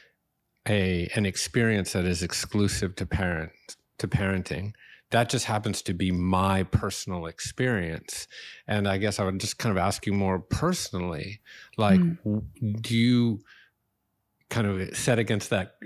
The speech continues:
Speaker 1: that the context of that question that came up with Tammy, like, where do you find that transcendent love? I-, is,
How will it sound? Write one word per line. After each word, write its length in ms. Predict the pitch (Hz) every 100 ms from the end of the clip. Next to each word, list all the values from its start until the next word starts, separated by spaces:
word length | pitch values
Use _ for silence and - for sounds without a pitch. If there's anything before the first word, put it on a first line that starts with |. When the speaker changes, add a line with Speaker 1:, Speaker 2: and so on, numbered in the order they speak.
| -
Speaker 1:
that 280 | 107 98
the 80 | 107
context 540 | - 110 101 117 101 -
of 120 | 98
that 180 | 95 87
question 340 | 113 101 107
that 100 | 90
came 200 | 98 98
up 140 | 92
with 140 | 95 -
Tammy, 420 | - 151 156 92
like, 240 | 98 95 - - - -
where 440 | 101 113 135 160
do 160 | 147 135
you 400 | 131 120 147 151
find 920 | - - - 123 143 131 95 78 85
that 280 | 92 92 85
transcendent 1300 | - - 98 92 - - 110 113 107 104 95 92 -
love? 540 | 92 131 87 69 92 - -
I-, 100 | 123
is, 340 | - 123 113